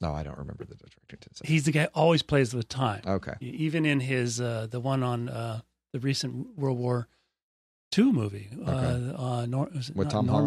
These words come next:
Speaker 2: Normandy.
Speaker 1: Oh, no,
Speaker 2: Uh,
Speaker 1: Dunkirk.
Speaker 2: Dunkirk. Yeah, he plays with time. Have you seen that?
Speaker 1: No, I have
Speaker 2: Anyways,
Speaker 1: not. You
Speaker 2: plays
Speaker 1: told
Speaker 2: with
Speaker 1: me it was
Speaker 2: time.
Speaker 1: really
Speaker 2: It's all
Speaker 1: good.
Speaker 2: about playing with time. He did Memento. Everything's about time. He plays with time like, like John, or John plays with time like him. It's,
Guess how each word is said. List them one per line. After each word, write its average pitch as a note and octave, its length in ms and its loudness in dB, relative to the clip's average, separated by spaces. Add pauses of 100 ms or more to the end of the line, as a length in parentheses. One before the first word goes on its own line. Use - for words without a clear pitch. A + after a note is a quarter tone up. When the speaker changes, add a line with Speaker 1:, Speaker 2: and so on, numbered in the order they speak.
(140)
Speaker 2:
Normandy. A#2 240 -4 (680)
Speaker 1:
Oh, B2 60 10
no, B2+ 140 6
Speaker 2:
Uh, B2 40 4
Speaker 1:
Dunkirk. - 460 0
Speaker 2:
Dunkirk. E3+ 540 2 (160)
Yeah, D3+ 160 0 (100)
he - 80 -12
plays B2+ 240 0
with B2+ 80 -2
time. C3+ 160 -4
Have B2 80 4
you A#2+ 80 6
seen D3 200 4
that? F#3+ 220 2
Speaker 1:
No, F#2+ 120 2
I - 20 4
have B1+ 80 0
Speaker 2:
Anyways, C#2+ 120 -4
Speaker 1:
not. C#2+ 140 -6
You F#2+ 100 -2
Speaker 2:
plays - 40 -2
Speaker 1:
told G2+ 120 2
Speaker 2:
with G2+ 40 0
Speaker 1:
me F#2+ 40 -2
it - 60 -4
was F2 100 -2
Speaker 2:
time. E2+ 40 -4
Speaker 1:
really F2+ 60 0
Speaker 2:
It's F2 80 -2
all D#3 100 4
Speaker 1:
good. C3+ 80 2
Speaker 2:
about B2 80 -2
playing B2+ 160 -2
with A2+ 100 -4
time. G#2+ 160 -10
He A#2 120 -6
did B2+ 240 0
Memento. A2+ 340 -2
Everything's E3+ 280 4
about C3 220 0
time. A2+ 300 -2 (480)
He E3 80 0
plays G3 260 6
with F3 140 2
time C#3+ 300 4
like, A#2 160 2 (320)
like B2+ 160 -2
John, A#2+ 320 2
or A2+ 40 0
John A#2+ 200 0
plays A#2+ 180 0
with A2+ 80 -4
time A2+ 220 -2
like A2 140 -8
him. B2 300 -6
It's, - 380 -4